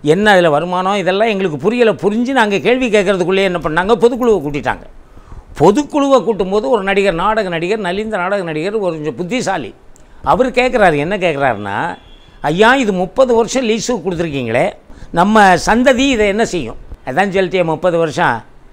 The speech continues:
நீயும் இருக்க மாட்டேன், நானும் இருக்க மாட்டேன், அதை பத்தி ஏன் அப்ப பேசிக்கிட்டு இருக்க? உட்காரியா? எப்பா, அந்த கீழே இருக்க மைக்கை மேலே ஸ்டேஜுக்கு எடுன்ட்டாரு. இவருக்கு ஒரு பெரிய குணம் என்னன்னா,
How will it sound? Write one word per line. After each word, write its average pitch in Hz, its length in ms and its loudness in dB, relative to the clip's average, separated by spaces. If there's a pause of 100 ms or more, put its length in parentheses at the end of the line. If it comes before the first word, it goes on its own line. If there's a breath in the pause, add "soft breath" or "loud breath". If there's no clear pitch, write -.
(100)
நீயும் 180 240 0
இருக்க 175 200 -2
மாட்டேன், 170 240 0
நானும் 175 280 -2
இருக்க 147 180 -4
மாட்டேன், 127 360 -2 (480)
அதை 160 180 0
பத்தி 180 180 -2
ஏன் 175 200 0
அப்ப 156 200 0
பேசிக்கிட்டு 131 420 -2
இருக்க? 98 180 -6 (640)
உட்காரியா? 147 440 2 (960)
எப்பா, 151 80 2
அந்த 156 200 6
கீழே 214 180 2
இருக்க 165 160 2
மைக்கை 165 300 -2
மேலே 165 220 2
ஸ்டேஜுக்கு 147 680 0
எடுன்ட்டாரு. 120 440 -6 (880)
இவருக்கு 208 380 0
ஒரு 175 180 0
பெரிய 294 380 0
குணம் 208 240 -4
என்னன்னா, 170 600 -2